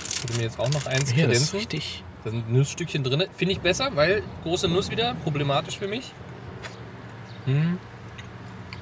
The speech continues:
Speaker 1: Mhm.
Speaker 2: Oh, sehr zart bitter.
Speaker 1: Gut Palmöl drin.
Speaker 2: Das schmeckt geil.
Speaker 1: Ja, aber haut mich nicht vom Hocker.
Speaker 2: Nee.
Speaker 1: Ist gut, aber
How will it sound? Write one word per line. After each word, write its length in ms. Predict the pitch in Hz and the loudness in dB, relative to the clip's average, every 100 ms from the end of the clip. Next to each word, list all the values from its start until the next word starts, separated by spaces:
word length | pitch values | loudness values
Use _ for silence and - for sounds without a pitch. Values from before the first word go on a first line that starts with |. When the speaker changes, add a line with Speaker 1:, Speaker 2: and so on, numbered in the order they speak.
| - - - - - - - - - - - - - - - - - - - - - - - | -12 -14 -14 -14 -14 -12 -12 -12 -14 -14 -14 -14 -14 -14 -14 -14 -14 -14 -14 -14 -14 -14 -10
Speaker 1:
Mhm. 320 | 107 110 123 | -6 -2 4
Speaker 2:
Oh, 100 | 117 | 6
sehr 160 | 101 107 | 8 8
zart 200 | - 101 | 6 4
bitter. 240 | 127 165 196 - - - - - - | 6 6 6 -2 -12 -12 -12 -10 -4
Speaker 1:
Gut 160 | 131 | -2
Palmöl 300 | - 120 139 | 4 4 4
drin. 200 | 143 151 190 - - - - - - - - - - - - - - - - - - - - - - - - - - - - - - - - - - - - - - - | 2 0 -2 -8 -16 -16 -14 -14 -12 -12 -14 -16 -16 -16 -16 -16 -16 -16 -16 -16 -16 -16 -18 -18 -18 -18 -18 -16 -16 -16 -16 -16 -16 -16 -16 -18 -18 -18 -18 -16 -16 -8
Speaker 2:
Das 120 | - | -4
schmeckt 180 | 101 110 | 2 8
geil. 140 | 107 98 - - - - - - - - - - | 10 10 4 -18 -18 -18 -18 -18 -18 -18 -18 -6
Speaker 1:
Ja, 120 | 113 | 0
aber 160 | 120 123 | 4 6
haut 100 | 165 | 6
mich 100 | 180 | 4
nicht 100 | 170 | 2
vom 120 | 165 | 0
Hocker. 180 | 147 - - - - | 0 -4 -8 -18 -6
Speaker 2:
Nee. 200 | - 117 143 | 4 8 8
Speaker 1:
Ist 80 | |
gut, 320 | 214 285 349 - | 8 8 8 8
aber 380 | 156 170 175 | 6 6 4